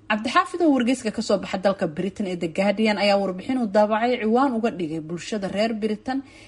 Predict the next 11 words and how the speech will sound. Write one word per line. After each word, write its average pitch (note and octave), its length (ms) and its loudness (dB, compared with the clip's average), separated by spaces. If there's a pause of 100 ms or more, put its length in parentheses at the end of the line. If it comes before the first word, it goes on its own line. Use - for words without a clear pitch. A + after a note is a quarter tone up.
(220)
ee A#3 140 4
fasaxan C4+ 520 0
bisha D4 300 2
Oktoobar C4+ 560 2
raba A#3 240 0
inay B3+ 240 -2
u C#4 60 -10
socdaalaan A#3 640 2
Yurub B3 340 2
oo E3+ 140 -4 (120)
aad A3 300 2